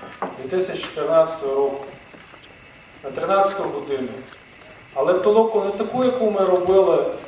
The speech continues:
де кожне підприємство, організація окремо прибирає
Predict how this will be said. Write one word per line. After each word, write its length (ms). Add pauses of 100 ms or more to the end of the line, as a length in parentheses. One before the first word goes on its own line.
(100)
де 320 (120)
кожне 280
підприємство, 760
організація 800 (200)
окремо 800
прибирає 580